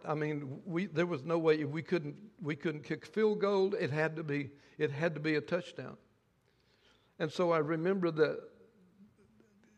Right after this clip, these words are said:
quarterback went back with just a few seconds left. And one of, one of those big Hail Mary passes, I, it,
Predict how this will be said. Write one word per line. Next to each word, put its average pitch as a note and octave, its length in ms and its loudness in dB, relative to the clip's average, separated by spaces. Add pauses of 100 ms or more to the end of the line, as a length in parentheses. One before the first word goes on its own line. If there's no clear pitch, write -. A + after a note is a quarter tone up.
(480)
quarterback F3 580 4
went F3 240 0
back F3 340 4 (920)
with D3+ 400 -2
just E3+ 280 -4 (420)
a E3+ 60 -2
few F3 240 -6
seconds E3+ 440 -2
left. D#3+ 340 -2 (1400)
And D#3 320 0 (1300)
one E3+ 280 -4
of, F3 140 -6
one E3 200 -4
of D3+ 100 -2
those C#3+ 200 -4
big C#3+ 360 -6 (180)
Hail E3+ 200 2
Mary D#3+ 460 -4 (440)
passes, E3+ 520 -2 (1200)
I, G3 100 -14 (120)
it, G#3+ 120 -6